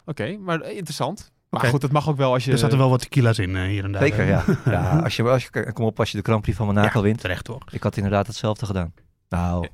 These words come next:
Speaker 3: niet alles misschien.
Speaker 1: <laughs> Ja, nog,
Speaker 3: Grotendeels.
Speaker 1: nog het dubbele.
Speaker 3: Ja.
Speaker 2: Ja.
Speaker 1: Ja.
Speaker 2: Meer
Speaker 1: Eh,
Speaker 2: tequila nog. <laughs>
Speaker 1: Nog even over Verstappen, want die heeft de afgelopen jaren natuurlijk heel veel pech gehad. Je hebt het net al even genoemd, Moeke.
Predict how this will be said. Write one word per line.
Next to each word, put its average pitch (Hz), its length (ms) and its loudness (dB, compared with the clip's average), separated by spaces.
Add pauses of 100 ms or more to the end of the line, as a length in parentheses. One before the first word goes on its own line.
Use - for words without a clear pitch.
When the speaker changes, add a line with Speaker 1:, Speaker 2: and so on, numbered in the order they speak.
(100)
Speaker 3:
niet - 300 -10
alles 98 300 -6
misschien. - 260 -4
Speaker 1:
<laughs> - 100 0
Ja, 160 240 0 (300)
nog, 110 100 -6
Speaker 3:
Grotendeels. 107 480 2
Speaker 1:
nog 135 100 -2
het 131 100 -2
dubbele. 98 260 -6 (180)
Speaker 3:
Ja. 104 140 -2
Speaker 2:
Ja. 104 260 0
Speaker 1:
Ja. 95 200 -6 (300)
Speaker 2:
Meer 139 140 4
Speaker 1:
Eh, 123 60 2
Speaker 2:
tequila 101 280 -2
nog. 95 160 -8 (300)
<laughs> - 280 -10
Speaker 1:
Nog 208 100 0
even 214 140 2
over 185 140 0
Verstappen, 160 520 -2
want 160 260 -2
die 185 100 -2
heeft 156 160 2
de 131 100 0
afgelopen 113 340 -2
jaren 101 300 -2
natuurlijk 110 280 -6
heel 127 100 0
veel - 140 -6
pech 180 200 0
gehad. 123 220 0
Je 151 60 -2
hebt 131 60 -2
het 131 100 -4
net 131 140 0
al 127 80 2
even 123 140 -2
genoemd, 143 340 0
Moeke. 170 340 0